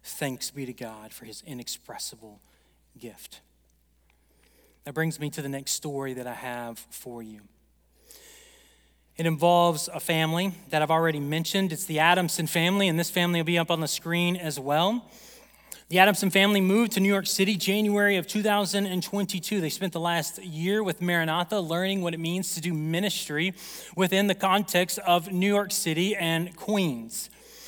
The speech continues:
About six years ago, this family of nine,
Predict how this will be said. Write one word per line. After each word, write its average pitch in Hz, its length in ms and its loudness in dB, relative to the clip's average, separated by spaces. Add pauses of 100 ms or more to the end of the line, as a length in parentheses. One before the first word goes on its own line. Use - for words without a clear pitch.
(100)
About 185 240 2
six - 380 -2
years 190 380 0
ago, 143 340 2
this 175 260 0
family 208 440 2
of 165 140 -2
nine, 156 520 0